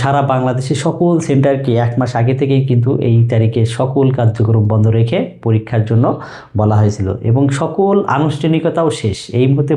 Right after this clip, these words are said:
পরীক্ষা বন্ধ হলে এটা নির্বাচনের পরে ছাড়া আর কোনো পসিবিলিটি নাই, সেজন্য তারা তড়িৎ গতিতে এই দ্রুত সিদ্ধান্ত নিয়েছে। এখানে বলা হয়েছে সংশোধিত বিজ্ঞপ্তি আগামী দুই জানুয়ারি দু হাজার ছাব্বিশ সকাল দশ ঘটি থেকে,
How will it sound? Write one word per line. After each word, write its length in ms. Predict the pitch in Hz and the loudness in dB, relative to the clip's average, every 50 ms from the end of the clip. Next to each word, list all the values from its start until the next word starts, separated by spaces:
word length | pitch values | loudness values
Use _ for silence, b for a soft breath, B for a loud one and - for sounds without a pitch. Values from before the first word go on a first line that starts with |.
| 139 | 0
পরীক্ষা 260 | 143 139 139 135 139 143 127 | 2 0 2 0 0 0 0
বন্ধ 160 | 123 123 123 131 | 0 0 0 0
হলে 200 | 131 139 147 185 - B B B B B B B B B - | 2 2 2 2 0 B B B B B B B B B -2
এটা 120 | 123 120 131 120 131 | 0 2 2 2 4
নির্বাচনের 440 | 127 123 127 135 135 135 127 127 123 123 | 4 4 2 2 2 2 2 0 0 0
পরে 140 | 120 117 120 | 0 0 2
ছাড়া 180 | 117 127 123 123 | 2 2 0 2
আর 80 | 120 117 120 | 2 2 2
কোনো 100 | 120 120 117 117 | 2 2 2 2
পসিবিলিটি 500 | 120 117 117 113 117 123 123 120 117 123 | 0 0 0 2 2 2 2 2 2 2
নাই, 200 | 117 117 127 185 - - B B B B B - - | 2 2 2 2 0 -2 B B B B B -16 -4
সেজন্য 320 | - 143 139 139 147 170 185 185 175 | 0 2 2 4 4 2 2 2 0
তারা 160 | 156 151 151 151 151 151 - - 117 120 117 - | 0 0 0 0 -2 -2 -4 -4 -4 -4 -2 0
তড়িৎ 260 | 143 139 135 135 135 131 - | 2 4 4 4 2 2 2
গতিতে 360 | 135 131 127 139 139 135 165 170 165 139 127 | 2 0 2 0 0 2 2 2 4 4 4
এই 80 | 123 113 113 | 4 2 2
দ্রুত 200 | 113 113 113 123 117 - | 2 2 2 2 2 0
সিদ্ধান্ত 320 | - 123 117 113 120 113 117 110 107 | 0 0 0 2 2 2 2 2 2
নিয়েছে। 220 | 104 98 101 - 104 104 104 | 2 2 0 0 0 2 0
এখানে 220 | 104 - 123 127 123 120 | 0 0 0 0 2 2
বলা 140 | 117 117 120 | 2 2 2
হয়েছে 220 | 123 127 127 - 170 | 2 2 2 2 0
সংশোধিত 560 | 170 - 127 117 113 117 - 123 120 117 117 120 | 0 0 2 2 2 2 2 2 2 2 4 2
বিজ্ঞপ্তি 840 | 113 110 113 104 - - 110 110 110 - - 120 117 120 - 170 - - B B B B B B B B B 110 | 2 2 0 0 -2 0 0 0 0 0 0 -2 -2 0 0 0 0 0 B B B B B B B B B -2
আগামী 240 | 113 110 123 120 123 117 113 | 0 2 2 4 4 4 4
দুই 120 | 135 151 156 147 | 4 4 4 4
জানুয়ারি 380 | 151 147 147 151 151 156 202 - - - - - - | 2 2 2 2 2 2 0 0 -2 -4 -10 -6 -2
দু 40 | 117 123 | 0 2
হাজার 180 | 123 127 123 - | 2 2 0 0
ছাব্বিশ 340 | - 131 117 113 113 139 - - - - | 0 0 0 2 2 2 0 0 0 0
সকাল 240 | 113 113 117 117 113 107 107 117 | 0 0 0 0 0 0 0 0
দশ 120 | 113 120 117 - | 0 0 0 0
ঘটি 160 | - 127 127 131 - | -2 -2 -2 -2 -2
থেকে, 180 | 127 117 - | 0 0 2